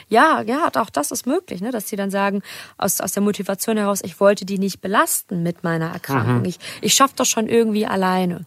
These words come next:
Speaker 2: Mhm.
Speaker 1: Und dann gibt es vielleicht Menschen, die sagen, ey, ich, ich führe ein total öffentliches Tagebuch darüber, ne, ich hab irgendwie einen Blog eröffnet, eine,
Speaker 2: Mach einen
Speaker 1: eine
Speaker 2: Podcast.
Speaker 1: Instagram-Seite, einen Podcast zum Beispiel, genau. Also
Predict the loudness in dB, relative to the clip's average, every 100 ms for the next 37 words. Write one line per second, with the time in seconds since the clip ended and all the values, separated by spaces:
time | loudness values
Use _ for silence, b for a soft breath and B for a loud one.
0 | -4 -2 -2 -4 -2 2 4 2 0 -2
1 | -2 0 0 0 -2 -2 -2 -4 -2 -2
2 | -2 -2 -4 -6 -10 -10 -4 -2 0 -2
3 | -6 -8 -4 -2 -2 B B B 2 2
4 | 0 -2 -2 -4 2 2 2 -2 -4 -4
5 | -4 -2 -2 -2 0 0 -2 -4 -6 -4
6 | -2 -2 0 -2 -2 -2 -2 -4 -6 -4
7 | -4 -6 -6 -2 2 2 6 4 6 2
8 | 6 8 8 8 4 0 0 -2 -2 0
9 | 2 6 4 4 2 4 4 2 2 2
10 | 2 2 0 -2 -2 0 0 0 2 2
11 | 2 0 -2